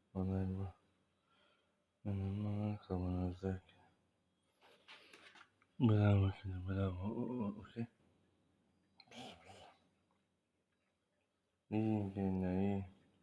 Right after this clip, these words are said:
Zaten evi toparladık.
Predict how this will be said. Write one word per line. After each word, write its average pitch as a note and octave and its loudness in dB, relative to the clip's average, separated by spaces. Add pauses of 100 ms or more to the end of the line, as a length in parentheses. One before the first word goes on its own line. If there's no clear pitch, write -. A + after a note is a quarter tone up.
(1800)
Zaten G2+ -4 (1600)
evi G#2 -4
toparladık. G#2 -4